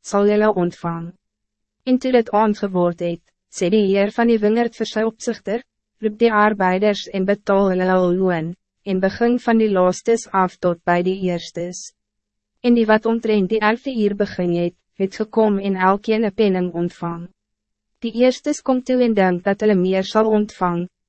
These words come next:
en hulle het ook elkeen 'n penning ontvang. En toe hulle dit ontvang, murmureer hulle by die huisheer en sê, "Hierdie laastes het een uur gewerk,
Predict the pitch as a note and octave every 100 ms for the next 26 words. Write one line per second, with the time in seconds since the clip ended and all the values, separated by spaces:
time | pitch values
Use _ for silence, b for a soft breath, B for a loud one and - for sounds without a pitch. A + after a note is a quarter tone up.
0 | - G3 F#3+ F#3+ F#3 F#3+ G#3+ A3 - G#3+
1 | A3+ - G#3+ G3 G3+ G3 F3+ F3+ F3 E3+
2 | E3 E3 E3 E3 E3+ _ _ _ _ _
3 | _ B3 A#3+ C4 A#3+ A3+ G3+ F#3+ G3 G3+
4 | - G#3 G#3 G#3+ _ _ G3 G3+ G#3 A3+
5 | A#3 A#3+ A3 G#3+ G3 F3+ F#3 F#3 F3+ F3+
6 | F#3+ F#3 G3 G3 F3+ - G3+ F#3+ G#3 _
7 | _ - A3+ B3+ A#3+ G3 G3+ - G3 F3
8 | F3+ - A#3 B3 A#3 G#3+ A3 G#3+ F3+ D#3+
9 | E3 _